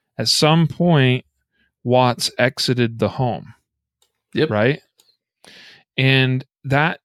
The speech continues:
Speaker 1: that definitely raises this, this idea of, I mean, he, he certainly exposed himself, you know,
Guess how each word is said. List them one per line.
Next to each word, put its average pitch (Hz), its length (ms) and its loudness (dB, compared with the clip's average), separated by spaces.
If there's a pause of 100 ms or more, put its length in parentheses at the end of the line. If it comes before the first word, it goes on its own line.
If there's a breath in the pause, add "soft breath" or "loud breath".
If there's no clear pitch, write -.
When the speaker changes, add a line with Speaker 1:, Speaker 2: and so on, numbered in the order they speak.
Speaker 1:
that 147 460 -2
definitely 131 640 0
raises 131 560 0
this, 123 320 -4
this 120 220 -4
idea 117 600 0 (400 soft breath)
of, 113 560 -2 (200)
I 143 40 -2
mean, 139 200 0
he, 135 140 0
he 147 200 -4
certainly 202 400 -2
exposed 139 800 0
himself, 113 640 -2
you 127 120 -6
know, 117 260 -6